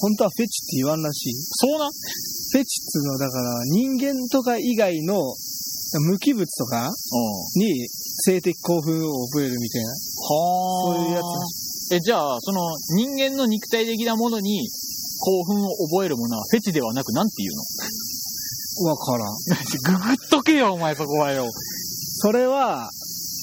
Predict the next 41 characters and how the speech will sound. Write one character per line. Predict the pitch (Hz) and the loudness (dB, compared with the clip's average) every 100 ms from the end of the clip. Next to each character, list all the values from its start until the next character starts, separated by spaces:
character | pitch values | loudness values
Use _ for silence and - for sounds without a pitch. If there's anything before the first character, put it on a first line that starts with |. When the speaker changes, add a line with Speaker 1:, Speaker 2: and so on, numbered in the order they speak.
| - - - - - - - - - | -10 -10 -10 -10 -10 -10 -10 -8 -6
Speaker 1:
そ | - 196 | 0 2
れ | 226 | 2
は | 226 220 220 220 220 214 | 2 2 2 2 2 2
な | 214 214 | 2 0
ん | 160 | 0
だ | 131 | -2
ろ | 117 | -2
う | 117 | -2
ね。 | 127 131 - | -2 -4 -6
わ | 139 117 | -4 0
か | 127 | 0
ら | 113 | 0
ん。 | 101 - - 190 | -4 -10 -4 2
Speaker 2:
要 | 302 202 | 4 4
は、 | 123 104 - | 0 0 2
あ | |
れ | 175 | 2
な | 226 | 2
ん | |
で | 131 | -2
し | 107 | -6
ょ | |
う、 | 101 | -2
そ | 120 | 0
の、 | 120 113 107 104 - - - - - - - - - - - | 2 2 0 -4 -8 -10 -8 -8 -10 -8 -8 -8 -8 -4 0
な | 196 | 0
ん | |
て | 127 | 2
い | |
う | 101 | 0
か | 101 | -2
な。 | 95 80 - - - | -4 -6 -6 -2 2
Speaker 1:
だ | 196 | 4
か | 156 | 4
ら | 135 | 2
そ | 147 | 0
の、 | 151 151 151 151 151 151 - - - - 165 | 0 0 0 0 0 -2 -6 -8 -8 0 4
女 | 226 277 277 269 269 | 4 4 2 2 2
の | 247 190 | 2 0
子 | - 151 | 0 2
の | 160 170 | 4 2